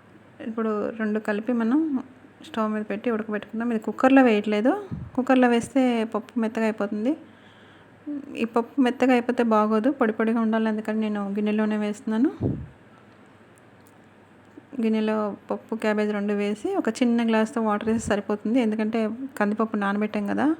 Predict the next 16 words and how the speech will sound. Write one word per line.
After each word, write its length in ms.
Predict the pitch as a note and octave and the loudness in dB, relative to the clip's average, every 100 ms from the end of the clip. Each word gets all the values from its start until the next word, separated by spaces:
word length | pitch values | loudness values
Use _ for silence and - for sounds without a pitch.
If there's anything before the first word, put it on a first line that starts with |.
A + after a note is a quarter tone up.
| - - - - - | -6 -20 -20 -20 -4
హాఫ్ 180 | - A3 | -2 0
అన్ 80 | G#3+ | 0
అవర్ 120 | A3 G#3+ | 0 0
నానబెట్టాను 440 | G#3 G#3 G#3 G#3 G#3 | -2 -4 -4 -4 0
నేను. 180 | G#3+ D#4 - - - - - - - - - - - - - - - - - - - - - - - - - - - - - - - | 0 -2 -6 -20 -20 -20 -20 -20 -20 -20 -20 -20 -20 -20 -20 -20 -20 -20 -20 -20 -20 -20 -20 -20 -20 -20 -20 -20 -20 -20 -20 -14 -6
కొద్దిగా 300 | A3+ A#3 A#3 | -2 0 0
పసుపు 260 | G#3+ G#3+ A#3 A3+ | -2 -4 -4 -4
వేసి 260 | A3+ E4 F4+ D4+ B3+ - A3 | -4 -6 -6 -6 -8 -6 -2
ఉడికించుకున్నాను. 600 | A3 A3+ - A#3 A3 A3 | -2 -2 -4 -6 -4 -2
ఇలా 120 | G#3+ G#3+ | -4 -4
నీళ్ళు 220 | G#3 G#3+ G#3+ | -4 -4 -6
వేసి 260 | A3 D#4+ F4 - - - - - - - - - | -4 -6 -6 -4 -2 -2 -6 -14 -18 -20 -20 -4
తొందరగానే 420 | A3 G#3+ A3 A3+ A3+ | 0 2 0 0 -2
ఉడికిపోతుంది. 540 | A3 G#3+ A3 G#3+ D4 - - - - - - - - - - - - - - - - - - - A3 | -4 -8 -4 0 0 -2 -12 -20 -20 -20 -20 -20 -20 -20 -20 -20 -20 -20 -20 -20 -20 -20 -20 -6 0
మరీ 160 | G#3+ A#3 A3+ | 2 4 4
మెత్తగా 380 | A3 - A3+ | 2 -2 0